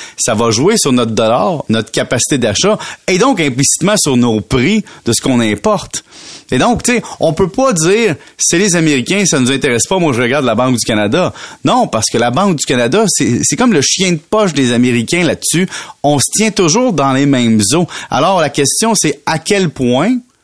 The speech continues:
la Banque du Canada va accepter que les Américains nous distancent et d'avoir un impact sur la devise et d'avoir un impact sur nos importations et nos exportations. Alors, comme citoyen, on peut dire, « J-,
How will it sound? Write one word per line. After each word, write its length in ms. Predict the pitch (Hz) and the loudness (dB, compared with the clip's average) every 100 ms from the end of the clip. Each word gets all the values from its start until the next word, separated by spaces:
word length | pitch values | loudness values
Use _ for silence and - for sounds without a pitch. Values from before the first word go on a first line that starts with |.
| _ _ _ _ - | _ _ _ _ -4
la 100 | 98 | -2
Banque 300 | 95 151 185 | 0 0 0
du 100 | 143 | 0
Canada 360 | 147 127 120 180 | 0 0 2 0
va 140 | 120 | 0
accepter 720 | 120 - 131 113 - 123 262 - _ _ _ - | 0 0 -2 -4 -4 -2 -2 -4 _ _ _ -2
que 80 | |
les 200 | 120 107 | 0 2
Américains 500 | 160 170 135 131 175 | 2 2 0 0 0
nous 120 | 147 110 | 0 0
distancent 960 | 90 - - - 127 202 - - - _ - - _ - | -2 -2 -2 -2 -2 -2 -4 -10 -14 _ -20 -20 _ -2
et 80 | 139 | 0
d'avoir 420 | 156 135 190 180 | 2 2 2 2
un 100 | 131 | 2
impact 360 | 131 117 165 156 | 0 0 -2 0
sur 120 | 131 | 0
la 120 | 120 | 2
devise 600 | 110 107 117 202 185 104 - - - | 2 2 2 0 -2 -4 -8 -16 -4
et 80 | 127 | 0
d'avoir 320 | 139 135 170 | 2 2 2
un 100 | 139 | 2
impact 360 | 123 165 175 - | 0 -2 -2 0
sur 160 | 127 | 0
nos 240 | 120 110 127 | 0 0 0
importations 540 | 113 131 120 110 170 | -2 -2 0 0 0
et 40 | |
nos 120 | 127 107 | 0 0
exportations. 760 | 107 - 113 120 80 - - - - - | -2 -4 -2 -2 -2 -4 -8 -12 -16 -6
Alors, 400 | - 160 151 - | 0 0 0 -4
comme 180 | - 139 | -2 0
citoyen, 520 | 127 - 175 156 175 | 0 0 2 2 2
on 80 | 147 | 0
peut 160 | 98 104 | 0 0
dire, « 180 | 117 117 | 0 0
J-, 200 | - | 0